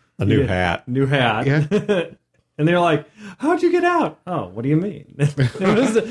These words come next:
Speaker 2: it was but nothing. <laughs>
Speaker 1: So let's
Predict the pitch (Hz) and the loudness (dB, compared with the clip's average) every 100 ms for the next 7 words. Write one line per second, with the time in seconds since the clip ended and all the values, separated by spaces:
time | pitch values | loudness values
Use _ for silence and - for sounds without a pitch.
0 | 247 - 185 180 170 131 151 147 135 123 | -2 -2 0 2 4 2 2 2 2 2
1 | 117 85 104 - 156 - 180 220 214 147 | -2 -8 -8 -4 -2 -2 -2 0 0 -2
2 | - _ _ - - 208 190 - _ _ | -12 _ _ -10 0 2 2 -2 _ _
3 | - 147 240 262 - - | -4 0 2 0 -2 -4